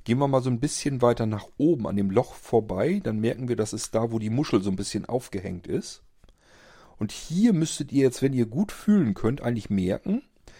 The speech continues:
dass wir einen Schlitz haben und dass daneben, wartet, ich hatte das vorher noch, ach hier,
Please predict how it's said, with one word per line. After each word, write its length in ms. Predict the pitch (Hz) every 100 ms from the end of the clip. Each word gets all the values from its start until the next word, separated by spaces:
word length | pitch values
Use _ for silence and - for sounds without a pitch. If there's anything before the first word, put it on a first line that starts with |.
| _ -
dass 220 | 95 -
wir 140 | 95 90 -
einen 440 | 104 104 127 170
Schlitz 420 | - - 180 -
haben 380 | - 156 165 208 - _ _ _ _ _ _ _ _ _ _ _ _ _ _ _ _ _ _ -
und 420 | 123 120 - -
dass 200 | 113 -
daneben, 960 | - 98 92 87 87 90 104 131 170 135
wartet, 540 | 110 - 175 - - _ _ _ _ _ _ _ _ _ _ _ _ _ _
ich 80 | -
hatte 140 | 101
das 180 | 101 -
vorher 540 | - - 113 131 139
noch, 240 | 139 139 -
ach 140 | -
hier, 240 | - 135